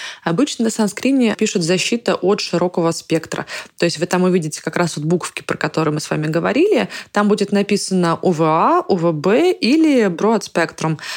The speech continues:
А еще там могут быть, а, буковки П П или П П Д, persistent pigment darkening. Это вот как раз тоже будет относиться быстрое или временное потемнение кожи, то есть то, за что как раз отвечают ультрафиолетовые лучи типа А.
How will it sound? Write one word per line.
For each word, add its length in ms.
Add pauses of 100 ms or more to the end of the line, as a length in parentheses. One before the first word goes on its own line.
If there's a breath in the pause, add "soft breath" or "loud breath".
(140 loud breath)
А 300
еще 220
там 160
могут 200
быть, 280
а, 240
буковки 840
П 100
П 360
или 120
П 140
П 180
Д, 320 (360 loud breath)
persistent 540
pigment 360
darkening. 540
Это 200
вот 100
как 140
раз 160
тоже 300
будет 220
относиться 640 (220 loud breath)
быстрое 840
или 200
временное 460
потемнение 580
кожи, 340
то 140
есть 200
то, 160
за 100
что 200
как 180
раз 140
отвечают 440
ультрафиолетовые 680
лучи 240
типа 360
А. 220